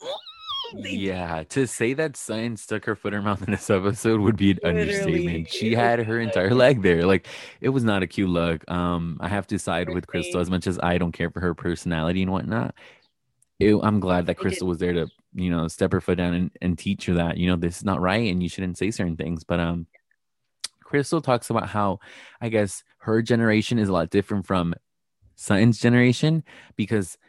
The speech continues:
Speaker 2: you know, being twenty years older, they just were taught different things. Like, she feels that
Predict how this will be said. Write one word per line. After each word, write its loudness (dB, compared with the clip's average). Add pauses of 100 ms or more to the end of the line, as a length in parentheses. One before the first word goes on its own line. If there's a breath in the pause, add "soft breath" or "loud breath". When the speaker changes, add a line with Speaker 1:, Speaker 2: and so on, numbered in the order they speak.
Speaker 2:
you -4
know, 2 (280 soft breath)
being 2
twenty 2
years 4
older, 4
they 0
just -2
were 0
taught -4
different -6
things. 2
Like, 0
she 0
feels 0
that -2